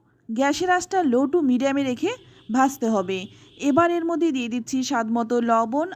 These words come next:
আর দিয়ে দিচ্ছি সামান্য একটু হলুদ গুঁড়ো। লবণ আর হলুদ গুঁড়োটা দিয়ে খুব ভালোভাবে মিশিয়ে নিচ্ছি। তো এখানে একটু মিক্সিং জারটা ধুয়ে একটু জল দিয়ে দিলাম।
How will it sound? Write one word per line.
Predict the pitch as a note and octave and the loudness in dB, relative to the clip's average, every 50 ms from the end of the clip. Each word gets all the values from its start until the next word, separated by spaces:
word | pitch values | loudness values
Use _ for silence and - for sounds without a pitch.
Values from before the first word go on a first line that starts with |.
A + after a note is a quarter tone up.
| - _ | -8 _
আর | B3+ C#4+ D4+ | -2 -2 0
দিয়ে | C4+ C4 C4+ B3+ | 0 0 -2 -2
দিচ্ছি | A#3 B3+ A#3 - - D#4 F#4 G4+ | -2 -4 -4 -4 -2 -2 -2 -2
সামান্য | - F4 C#4 B3 B3 B3 A#3+ B3 | 0 0 0 2 2 0 0 -2
একটু | A#3+ A#3 A#3 - F#4 A#4+ | -4 -4 -4 -4 -4 -4
হলুদ | A4+ E4 C4 A#3+ A3+ A3 G3 F#3 | 0 0 2 2 2 0 -2 -2
গুঁড়ো। | F#3+ G#3 G3 F#3+ F#3 F#3 G#3+ - _ _ _ _ _ _ _ _ _ _ _ _ _ _ _ _ _ _ - | -4 -2 -2 -2 -4 -6 -10 -16 _ _ _ _ _ _ _ _ _ _ _ _ _ _ _ _ _ _ 2
লবণ | B3+ C4+ C#4+ C#4+ D4 D4+ F4+ F#4+ G4 | 4 6 6 6 4 2 0 2 2
আর | F#4+ G4 | 0 0
হলুদ | F4+ D#4+ E4 D#4 C#4 | 2 0 0 0 0
গুঁড়োটা | B3+ D4 D4+ C#4 D4+ D4 | -2 -4 -2 -2 -2 -2
দিয়ে | B3+ D4 D#4 F#4+ F#4 | -2 -2 -4 -4 -4
খুব | - D#4+ E4 B3+ | -4 -4 -4 -4
ভালোভাবে | A#3 A#3 B3 B3 B3 C4+ D4 E4 E4+ E4 D4+ D#4+ D4+ D#4+ | -4 -4 -2 0 0 2 2 0 0 0 -2 -2 0 0
মিশিয়ে | D4 C#4 C4 B3+ - - C#4 C#4 | 0 2 0 0 0 0 -2 0
নিচ্ছি। | C4+ C4+ C4 B3+ - - D#4 F4+ A4 - - - - _ - _ - - - - - - - _ _ _ _ _ _ _ _ _ _ _ _ - - - _ | 0 -2 -2 -4 -4 -4 -4 -4 -6 -12 -18 -20 -20 _ -20 _ -18 -18 -18 -16 -18 -18 -20 _ _ _ _ _ _ _ _ _ _ _ _ -20 -20 -14 _
তো | - C4 | 2 2
এখানে | C4 - - A#3+ D4 C#4+ - F#4+ F#4+ F#4+ | 2 4 4 2 0 2 2 0 0 0
একটু | F4+ - - F4 F4+ A4 C5+ - - | -4 0 2 2 2 2 -2 -6 -4
মিক্সিং | C#4 C4 C#4+ D#4 D#4 - G4 F#4+ G4 | -2 0 0 0 0 -4 -6 -4 0
জারটা | D#4 D4+ B3+ B3 A#3+ C#4+ C#4+ | 2 2 2 2 0 -2 -2
ধুয়ে | C4 A#3 C4 C4 C#4 D#4 E4+ | -2 0 -2 -2 -2 -2 -2
একটু | D4+ C4+ - - C4 | -4 -4 -6 -8 -6
জল | G3 A#3 B3 B3 C4 C#4 | -4 -2 0 0 0 0
দিয়ে | B3+ C#4+ C#4+ C#4+ | 0 -2 -2 -2
দিলাম। | B3+ C4+ C#4 D4+ - | -2 0 0 0 -2